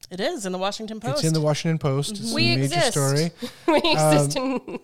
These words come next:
Speaker 2: so summarize it. What, what's the story about? What's the headline? What's going on?
Speaker 1: Yeah. Uh, well, I mean, the headline alone is, is it, it grabs you. "A boy with cancer hoped to see monsters. Hundreds of strangers showed up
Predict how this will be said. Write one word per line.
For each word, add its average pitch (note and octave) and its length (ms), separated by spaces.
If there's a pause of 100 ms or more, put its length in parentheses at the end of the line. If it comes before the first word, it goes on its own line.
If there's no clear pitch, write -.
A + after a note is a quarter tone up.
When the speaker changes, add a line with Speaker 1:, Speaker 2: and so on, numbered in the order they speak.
(100)
Speaker 2:
so D#3 840 (560)
summarize D3+ 580
it. G2 140 (580)
What, C3+ 280
what's C3+ 180
the - 60
story C3 280
about? G#2 300 (580)
What's - 180
the B2+ 80
headline? A#2+ 540 (160)
What's - 100
going B2+ 240
on? E3 60
Speaker 1:
Yeah. A#3+ 380 (180)
Uh, A#3 220
well, F#3 40
I A#3+ 100
mean, C4 160
the B3+ 60
headline A#3+ 420
alone F3 300
is, - 360
is E3+ 240 (380)
it, - 80 (200)
it - 240
grabs E3+ 320
you. D#3+ 80
"A D#3+ 60
boy G3+ 280
with A3 140
cancer F#3+ 400
hoped E3 240
to F#3 60
see F3+ 180
monsters. D#3 580
Hundreds E3 380
of D#3 80
strangers D3 440
showed D#3 260
up - 220